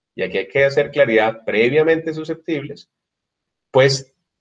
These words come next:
han contraído la infección y entonces ahora pertenecen a esta caja. Y finalmente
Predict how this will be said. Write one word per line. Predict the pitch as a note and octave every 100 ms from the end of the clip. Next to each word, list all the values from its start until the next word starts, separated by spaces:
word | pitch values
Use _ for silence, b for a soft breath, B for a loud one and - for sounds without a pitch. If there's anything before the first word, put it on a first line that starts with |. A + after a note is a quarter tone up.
| _ -
han | A2 A2+
contraído | C3+ C3 G#2+ F2 F2
la | G2+
infección | D#3 D#3 - B2+
y | A#2
entonces | G#2 A2 A2+
ahora | F#2+ G#2 C#3 F#3+ -
pertenecen | A#2 - F2+ F2+ F#2 A#2 A#2+ _
a | - E2+
esta | E2+ - A2+
caja. | E3 C#3 - _ _ _ _ _ _ _ _ -
Y | A2+
finalmente | E3+ F#3+ G3+ F3 C#3 F#3 -